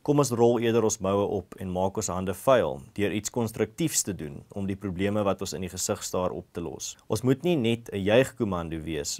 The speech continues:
wat die beginsels van diegene van ons wat die arena betree loof en prys nie. Elkeen van ons moet hul voorbeeld nadoen deur alles te doen wat ons kan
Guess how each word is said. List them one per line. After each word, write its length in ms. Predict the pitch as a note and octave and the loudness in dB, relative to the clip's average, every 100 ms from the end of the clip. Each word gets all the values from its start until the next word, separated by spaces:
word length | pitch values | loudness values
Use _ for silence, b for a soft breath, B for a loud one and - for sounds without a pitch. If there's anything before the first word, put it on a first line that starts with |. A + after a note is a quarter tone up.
| G2 | -2
wat 140 | F#2+ | -2
die 80 | F#2+ | -2
beginsels 560 | F#2 - D3 C#3+ C3+ A2 | -4 0 2 2 0 -2
van 140 | - G2 | -4 -4
diegene 680 | G2 - G#2+ G2+ G2 G2 - | -4 -2 0 2 0 -4 -6
van 160 | G2+ | -6
ons 240 | G2 F#2+ F2+ F2+ | -4 -6 -4 -4
wat 120 | F2+ | -4
die 280 | F2+ F2 E2+ | -6 -6 -6
arena 340 | F2+ F#2+ G2 | -4 -2 -2
betree 380 | F2+ - F#2 F#2 | -4 -8 -4 -4
loof 320 | F2+ G2 - | -2 -2 -4
en 120 | F2 | -8
prys 440 | - A2 G#2 - - | 0 2 2 0 -10
nie. 180 | - - | -16 4
Elkeen 320 | C#3 D3 D#3 | 6 6 4
van 140 | C#3 G#2+ | 0 0
ons 260 | A2+ G#2+ | 0 0
moet 160 | A2 G2+ | -2 0
hul 140 | G#2 | 0
voorbeeld 500 | - C3+ B2+ A#2+ G2 | 2 2 4 4 2
nadoen 520 | G2 A2 G2+ F2+ F#2+ - - | 4 4 4 -2 -10 -10 -4
deur 140 | G#2+ | 2
alles 320 | C3+ C#3+ C#3+ | 6 6 4
te 80 | B2 | 0
doen 180 | A2 A2 | -2 -2
wat 140 | G#2 | -2
ons 140 | G2+ - | -6 -2
kan 380 | C3 G2+ G#2 | 0 0 -4